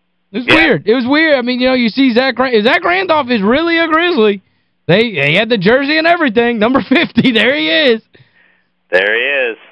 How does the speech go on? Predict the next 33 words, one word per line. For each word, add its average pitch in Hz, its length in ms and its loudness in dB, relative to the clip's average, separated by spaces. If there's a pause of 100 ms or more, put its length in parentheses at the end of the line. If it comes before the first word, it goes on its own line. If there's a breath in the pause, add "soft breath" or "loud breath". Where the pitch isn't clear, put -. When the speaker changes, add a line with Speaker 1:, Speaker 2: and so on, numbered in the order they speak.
(140)
Speaker 1:
And 127 100 0
he's 185 160 2
worn 156 340 0
out 151 200 0
the 120 80 -8
Grizzlies, 107 460 -6
too, 123 220 -2
boy. 107 380 -6 (640)
Speaker 2:
Uh, 110 420 0
yeah, 147 260 -2
well, 113 140 -2
that 117 160 -2
one 113 260 -4
game 92 300 -6
he 90 140 -10 (140)
<laughs> - 140 -8
shot, 98 200 -4
what 117 80 0
did 107 80 -6
he 90 120 -12
take, 110 180 -4
like, 85 220 -4
forty 101 320 -4 (120)
shots 104 320 -2
and 95 80 -10
Speaker 1:
But 165 80 2
Speaker 2:
scored 101 200 -2
forty-two 101 420 -6
points? 98 360 -8
Speaker 1:
Yeah, 165 220 2
but 139 160 -4
his, 147 280 -2
he, 160 220 0